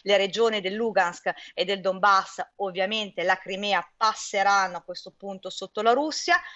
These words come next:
Non dimentichiamo che il periodo che si sta riproponendo oggi come oggi ripercorre il periodo storico del milleottocentocinquantasei, quando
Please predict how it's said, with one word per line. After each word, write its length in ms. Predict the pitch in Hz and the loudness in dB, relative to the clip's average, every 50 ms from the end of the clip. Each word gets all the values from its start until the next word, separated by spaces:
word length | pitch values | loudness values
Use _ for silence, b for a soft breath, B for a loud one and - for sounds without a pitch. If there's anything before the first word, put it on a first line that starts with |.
| B B B | B B B
Non 280 | - 247 254 285 302 294 | -4 0 2 4 4 4
dimentichiamo 840 | 240 269 247 240 233 240 - 226 - - 254 240 233 214 196 190 - _ | 2 0 -2 -2 -4 -6 -8 -4 2 4 6 6 6 4 2 0 -6 _
che 260 | - 247 226 220 - - | 2 4 4 4 2 -2
il 160 | 202 208 - | -8 -12 -8
periodo 400 | - 208 208 233 240 220 285 - | -6 -6 -2 0 0 0 0 -4
che 120 | - 185 | -6 -10
si 120 | - - 185 | -20 -20 -4
sta 180 | - - 196 | 0 2 2
riproponendo 840 | 196 196 220 254 - - 233 214 - 208 208 220 220 214 208 196 185 | 2 2 -2 -4 -4 -4 -6 -6 -6 -6 -4 -4 -4 -4 -2 2 4
oggi 280 | 180 196 202 196 196 202 | 4 4 4 2 -2 -10
come 260 | _ 196 185 196 202 | _ -8 -6 0 4
oggi 440 | 208 208 202 196 190 165 170 180 175 B B B - | 6 6 6 4 2 -2 -8 -10 -10 B B B -2
ripercorre 1200 | 202 240 269 294 - 277 285 247 233 - - - 349 349 320 269 226 - 185 180 170 156 156 B B B B B - | 0 2 2 0 2 2 2 2 2 -2 -4 0 2 4 4 4 4 2 0 0 0 -2 -2 B B B B B -10
il 300 | - 202 202 202 190 - - | -8 -6 -2 -2 -2 -2 -2
periodo 360 | 202 202 247 254 247 208 196 | -2 0 2 2 2 0 -4
storico 520 | - - - 240 226 226 214 208 - 208 | -8 -2 0 2 4 2 2 0 -4 -8
del 160 | 190 196 202 | -8 -8 -6
milleottocentocinquantasei, 1500 | 208 240 277 277 240 220 - - 196 - - 220 202 196 196 - - 190 - 196 185 180 - 190 - - 247 208 202 - _ | -4 -2 -2 0 -2 -2 -4 -6 -6 -6 -4 -4 -6 -8 -10 -10 -12 -6 -4 -4 -2 -2 -4 -4 0 2 2 2 0 0 _
quando 480 | - 262 254 240 233 233 214 202 185 | 4 4 4 4 2 0 -4 -6 -6